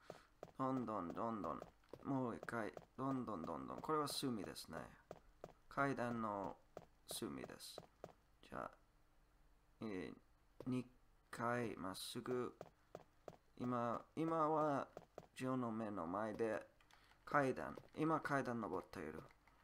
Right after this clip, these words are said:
ジオは階段登っている。じゃあ、と-、ちょっとカットシーン待ちましょう。うーん、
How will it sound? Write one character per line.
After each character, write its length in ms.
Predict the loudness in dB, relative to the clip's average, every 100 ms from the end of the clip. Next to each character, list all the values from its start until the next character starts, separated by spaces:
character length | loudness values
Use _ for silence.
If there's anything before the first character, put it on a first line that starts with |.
| -16 -16
ジ 120 | -6 -2
オ 80 |
は 140 | -2 -4
階 220 | -4 -6
段 160 | -4 -6
登 200 | -6 -6
っ 60 |
て 80 | -6
い 40 |
る。 120 | -10 -12 -20 -20 -20 -20 -20 -20 -10
じ 60 |
ゃ 60 | -10
あ、 40 |
と-、 240 | -6 -6 -6
ち 80 | -8
ょ 20 |
っ 40 | -6
と 140 | -4 -6
カ 160 | -2
ッ 20 |
ト 80 | -2
シ 140 | -2 0
ー 40 |
ン 60 | 0
待 180 | 0
ち 120 | -2 -4
ま 160 | -2
し 100 | -2
ょ 180 | -2 -2 -8 -20 -20 -20 -18 -16 -16 -18 -18 -20 -18 -18 -20 -20 -20 -20 -18 -6
う。 60 | 2
う 20 |
ー 0 |
ん、 500 | 4 4 2 2 -2